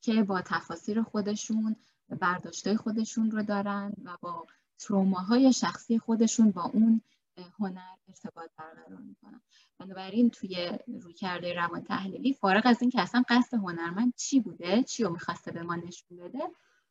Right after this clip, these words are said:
اه، قضیه اینه که ما چقدر با اون محتوا ارتباط برقرار می‌کنیم، چقدر اون محتوایی که داره ارائه می‌شه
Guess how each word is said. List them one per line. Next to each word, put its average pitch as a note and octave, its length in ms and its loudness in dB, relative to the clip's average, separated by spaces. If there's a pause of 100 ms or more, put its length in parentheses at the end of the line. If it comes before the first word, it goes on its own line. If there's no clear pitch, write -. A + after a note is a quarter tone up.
(520)
اه، G#3 320 4 (240)
قضیه A3+ 440 -2
اینه D#4 140 -16
که D4 200 -6
ما D4+ 180 -2
چقدر E3 760 -4
با F3 100 -8
اون E3+ 320 -8
محتوا F3 840 -2 (920)
ارتباط F#3+ 460 4
برقرار F3 480 4
می‌کنیم، F3 320 -8
چقدر A#3 380 8
اون G3+ 120 6
محتوایی F3+ 640 -2
که F3 180 -8
داره F3 260 -4
ارائه F3+ 320 0
می‌شه G3 360 2